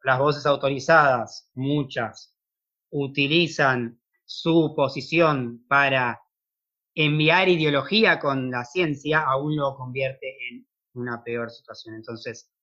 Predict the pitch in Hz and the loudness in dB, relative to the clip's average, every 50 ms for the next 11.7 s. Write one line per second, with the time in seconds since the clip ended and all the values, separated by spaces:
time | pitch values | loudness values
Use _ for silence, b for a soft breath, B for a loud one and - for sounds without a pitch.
0 | _ _ _ _ _ - 175 185 202 190 - - - _ _ _ _ _ _ _ | _ _ _ _ _ 2 4 4 2 0 -4 -14 -20 _ _ _ _ _ _ _
1 | _ _ - 156 147 143 147 151 151 - 151 127 120 110 107 - _ _ _ _ | _ _ -4 -2 -2 -2 -4 -4 -2 0 0 0 0 -4 -8 -14 _ _ _ _
2 | 143 143 151 156 214 233 247 240 220 190 180 180 180 - 190 196 196 196 196 208 | -4 -2 0 2 2 4 4 4 4 4 2 2 0 0 0 0 2 0 -2 -2
3 | 175 180 175 175 165 156 165 165 165 165 165 180 185 - - _ _ _ - 147 | -2 -2 -2 0 0 2 2 4 4 4 4 2 0 -2 -8 _ _ _ -6 -2
4 | 147 147 147 151 147 156 160 - _ _ _ _ _ _ _ - 139 131 139 143 | 0 0 2 2 0 -2 -4 -10 _ _ _ _ _ _ _ -8 -4 -2 0 0
5 | 139 135 139 143 135 120 - 117 113 - 113 - - 117 113 113 120 156 226 233 | 0 0 -2 -4 -4 -4 -6 -8 -14 -16 -14 -10 -8 -8 -6 -4 -4 -4 -6 -8
6 | - _ - 120 117 117 117 113 131 131 143 156 151 180 262 330 339 - _ _ | -12 _ -10 -8 -8 -8 -6 -4 -4 -2 0 2 2 2 0 -2 -6 -10 _ _
7 | _ _ _ _ _ _ _ _ _ - 160 156 170 175 165 175 185 190 180 185 | _ _ _ _ _ _ _ _ _ 0 2 4 4 2 2 2 0 2 2 2
8 | 170 170 180 180 - - 214 196 202 175 160 165 160 156 160 156 151 156 _ 160 | 2 2 0 -2 -2 2 4 4 4 4 2 0 0 -2 -2 -6 -8 -8 _ -6
9 | 151 147 143 151 151 156 165 175 185 190 202 220 - _ _ _ _ _ _ _ | -4 -2 -2 -2 0 2 4 4 4 4 2 0 -6 _ _ _ _ _ _ _
10 | - 165 165 175 175 175 165 - 160 147 - - 160 160 165 165 - - _ - | -2 2 2 4 4 2 2 0 -2 -2 -2 -2 0 0 0 -2 -6 -10 _ -16
11 | 131 135 - 143 139 135 135 135 135 120 110 110 _ _ | -14 -10 -6 -6 -4 -2 -2 -2 -4 -4 -6 -10 _ _